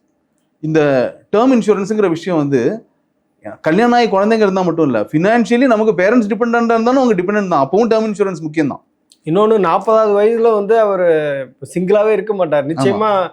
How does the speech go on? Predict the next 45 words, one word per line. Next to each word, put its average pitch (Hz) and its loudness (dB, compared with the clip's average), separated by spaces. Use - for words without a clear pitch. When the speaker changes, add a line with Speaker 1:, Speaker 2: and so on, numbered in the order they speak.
Speaker 1:
கரெக்ட். 139 -4
Speaker 2:
அப்படியே 147 -2
அவருக்கு 208 2
தள்ளி 208 -2
போனாலும் 190 0
மேரேஜ் 190 0
முப்பத்தி 208 -2
ரெண்டு, 190 -2
முப்பத்தி 165 -4
மூணுல 180 0
கல்யாணம் 175 0
ஆயிரும். 151 0
Speaker 1:
கரெக்ட். 98 -8
அது, 196 2
அது 185 0
முக்கியம், 226 -2
அது 226 2
ஒண்ணு 220 2
சார். 175 0
இப்போ 165 -2
அந்த, 143 -4
இப்போ 143 0
நாளைக்கு 233 0
நமக்கு 202 -4
வாழ்க்கை 185 0
நிச்சயம் 180 -2
இல்லாதது. 151 0
அவங்க 160 0
ஃபேமிலியில 202 2
கொஞ்சம் 185 -2
இவங்க 185 0
மேலேயும் 190 0
நம்புறாங்க, 175 0
எனக்கு 185 0
ஒரு 170 2
சப்போர்ட் 170 -4
பண்ணிட்டு 147 -4
இருக்காரு 131 -2
இந்த 127 -2
ஐயாயிரம் 131 2
ரூபாய். 113 -2
இவர் 180 0
இருக்கிற 202 0
வரையிலும் 220 0
தான். 107 -12